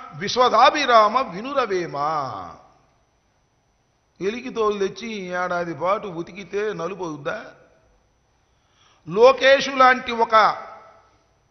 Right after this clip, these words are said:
ఇన్మెచ్యూర్డ్ని, లోకేష్ లాంటి ఒక, ఏమన్నా మరి ఆయన, ఒక మొద్దు స్వరూపాన్ని, ఏ అర్హతలు లేనటువంటి లోకేష్ను తీసుకొచ్చి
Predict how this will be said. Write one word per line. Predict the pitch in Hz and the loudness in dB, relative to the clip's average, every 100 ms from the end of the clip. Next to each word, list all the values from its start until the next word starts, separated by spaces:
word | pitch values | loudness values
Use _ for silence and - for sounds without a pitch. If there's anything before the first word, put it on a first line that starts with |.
| _ _ - | _ _ -6
ఇన్మెచ్యూర్డ్ని, | 277 320 277 262 - 254 214 175 120 98 _ _ _ _ _ _ _ _ _ _ _ _ _ _ _ - | -6 -2 -2 -2 -4 -4 -4 -4 -12 -16 _ _ _ _ _ _ _ _ _ _ _ _ _ _ _ -6
లోకేష్ | 160 254 247 269 - | 4 4 6 2 4
లాంటి | 262 262 254 247 | 2 2 2 -2
ఒక, | 240 240 226 208 - - - - _ _ _ _ _ _ _ _ _ _ _ _ _ _ 214 | 4 8 8 6 -2 -18 -20 -20 _ _ _ _ _ _ _ _ _ _ _ _ _ _ -16
ఏమన్నా | 220 226 220 220 | -12 -8 -6 -4
మరి | 190 175 | 0 0
ఆయన, | 151 131 123 - | -2 -6 -12 -10
ఒక | 180 | -6
మొద్దు | 202 180 208 294 | -4 -2 -2 2
స్వరూపాన్ని, | - 262 254 180 - 120 101 92 _ _ _ _ _ _ _ - 151 | 6 6 4 -2 -6 -6 -18 -20 _ _ _ _ _ _ _ -20 -6
ఏ | 240 285 | 4 6
అర్హతలు | 226 269 277 285 294 285 | 8 8 8 4 2 2
లేనటువంటి | 247 294 302 294 277 277 | 6 6 6 0 0 0
లోకేష్ను | 247 262 302 302 294 294 | 6 8 8 4 2 -4
తీసుకొచ్చి | 285 277 285 269 311 254 | -10 -2 2 2 0 -8